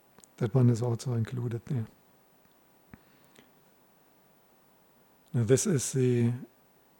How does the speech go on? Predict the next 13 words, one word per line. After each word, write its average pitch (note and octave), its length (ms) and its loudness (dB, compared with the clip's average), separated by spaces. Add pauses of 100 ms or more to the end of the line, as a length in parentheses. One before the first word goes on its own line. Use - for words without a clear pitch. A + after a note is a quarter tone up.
(220)
Sangha C3 440 4
of A2+ 80 -2
the C3 100 -2
disciples B2+ 680 0
of - 140 -6
the D3 80 -4
Blessed A#2+ 460 -4
Ones, A#2 460 0
worthy B2+ 400 -2
of A#2+ 220 -6
gifts, - 520 -8
worthy B2+ 400 -4
of A#2 400 -2